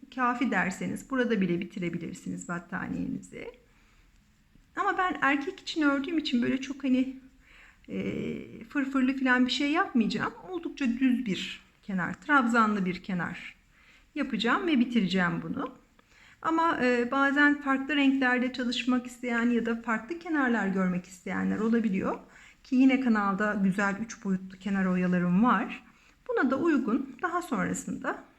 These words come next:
muhtemelen, e, çarşamba günü farklı bir kenar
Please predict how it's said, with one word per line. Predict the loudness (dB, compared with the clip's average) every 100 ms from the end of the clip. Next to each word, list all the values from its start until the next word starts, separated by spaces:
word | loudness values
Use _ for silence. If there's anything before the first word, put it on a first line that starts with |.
| -6
muhtemelen, | -2 2 2 2 -2 0 2 2 2 -2
e, | -6 -6 -4 -6 -8 -10 -14
çarşamba | -2 0 0 2 2 4
günü | 2 0 -4 -6 -16 -20 -20 _ _ -20 _
farklı | -2 -2 -2 -4 -2
bir | -2 -4
kenar | -2 0 0 -4 -8